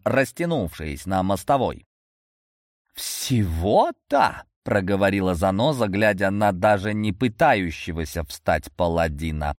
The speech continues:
«Так ты никого не удивишь, дружок. В горизонтальном положении надо быть активней».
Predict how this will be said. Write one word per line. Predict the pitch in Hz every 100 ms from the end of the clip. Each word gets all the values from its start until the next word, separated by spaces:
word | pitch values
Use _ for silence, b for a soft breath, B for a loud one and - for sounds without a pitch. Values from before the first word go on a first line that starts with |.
| _
«Так | 202 139 135 -
ты | 233
никого | 240 254 247 269 262 240
не | 226 254
удивишь, | 277 269 302 311 156 107
дружок. | 117 170 196 160 101 - _ -
В | 139
горизонтальном | 175 247 226 247 247 220 196 208 214
положении | 254 262 233 240 202 220
надо | 220 214 208
быть | 214 226
активней». | 247 294 - - - 113 143 208 196 -